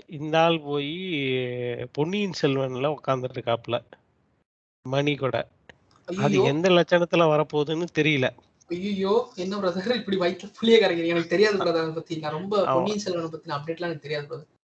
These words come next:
Speaker 1: பொன்னியின் செல்வன்ல வந்து ஜெயமோகன் தான் அசோசியேட் பண்றாப்ல.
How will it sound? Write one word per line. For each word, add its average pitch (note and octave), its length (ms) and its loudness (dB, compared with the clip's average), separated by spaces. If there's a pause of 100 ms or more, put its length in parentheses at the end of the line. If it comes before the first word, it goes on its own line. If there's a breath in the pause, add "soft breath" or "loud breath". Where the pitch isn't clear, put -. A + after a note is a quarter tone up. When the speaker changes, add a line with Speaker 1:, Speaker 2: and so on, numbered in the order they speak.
(320)
Speaker 1:
பொன்னியின் F3 420 -2
செல்வன்ல D3+ 420 2
வந்து C#3+ 240 0 (420)
ஜெயமோகன் D3 540 2
தான் C3+ 480 0 (120)
அசோசியேட் B2+ 600 -4
பண்றாப்ல. A#2+ 640 -2